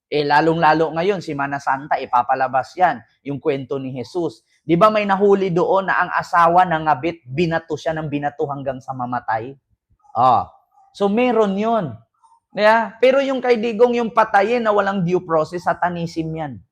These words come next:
Oo. Di ba? Ah, ah. Hindi ka nahihiya, ikaw lang ang pinagtatawanan. Abri sa Davao, hindi ako nahihiya. Bakit? Hindi ako kriminal. At higit sa lahat, hindi ako nakulong na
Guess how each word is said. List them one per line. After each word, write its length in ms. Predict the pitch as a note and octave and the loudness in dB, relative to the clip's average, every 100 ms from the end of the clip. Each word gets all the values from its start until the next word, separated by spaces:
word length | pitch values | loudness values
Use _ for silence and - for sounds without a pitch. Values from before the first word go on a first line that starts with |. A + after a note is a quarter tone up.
| _ _ _ - | _ _ _ -6
Oo. 360 | D#3+ D#3 D#3+ F3+ A2 - _ _ _ _ | -2 2 2 2 -2 -12 _ _ _ _
Di 160 | - F4+ | -6 -4
ba? 220 | G#4+ A#4 A#4 G3+ - _ _ _ _ _ _ _ - | 0 0 0 -4 -16 _ _ _ _ _ _ _ -2
Ah, 200 | C#4 C#4 | 0 2
ah. 360 | C#4 D#4 D4 C4 G#3+ - - _ _ _ | 2 2 2 2 -2 -12 -20 _ _ _
Hindi 320 | G#3 G3 B3+ | -6 -4 -2
ka 160 | B3 A3+ | 0 2
nahihiya, 640 | A3+ A3 G3+ G3 G#3 A3 F#3+ | 0 -2 -2 0 0 0 0
ikaw 240 | G3 G3+ | 0 2
lang 160 | G3+ G3+ | 2 -2
ang 160 | E3+ | -4
pinagtatawanan. 1040 | F3+ F#3 F3+ D#3 F3 E3+ D#3 D#3 D#3 E3 E3+ | -8 -6 -8 -2 0 0 0 0 0 -4 -4
Abri 380 | G#3+ F#3+ A#3 A#3+ | -4 -2 -6 -2
sa 160 | A3+ | 0
Davao, 400 | G#3 G#3+ G3 A3 | 4 4 6 4
hindi 240 | A3+ A3 G#3 | 4 0 0
ako 240 | G#3+ G#3+ | 0 0
nahihiya. 600 | G#3+ G#3 G#3 G3 G#3 A3 | -2 -2 -2 0 2 4
Bakit? 580 | G#3 G#3 A3 G3+ - - | 4 2 2 -8 -12 -8
Hindi 320 | C4 A#3+ B3+ | -4 -2 0
ako 300 | B3 A3+ A#3 | 0 0 -2
kriminal. 640 | A3 A3 G#3 G#3 G#3+ F3+ A2+ _ _ | -2 -6 -4 0 0 0 -4 _ _
At 200 | - A#3+ G#3 | -2 -2 -4
higit 280 | A3+ B3+ - | -6 -6 2
sa 120 | A#3 | 4
lahat, 320 | A3+ A3 A3 A#3+ | 6 6 2 -4
hindi 360 | B3 A3+ B3 | -4 -2 0
ako 400 | B3+ A3+ - A#3+ | 2 0 2 0
nakulong 680 | A3 A3 G#3 G#3 A3+ A3 A3 - - | 0 2 2 6 4 4 -4 -14 -2
na 240 | A#3 G#3+ | 0 0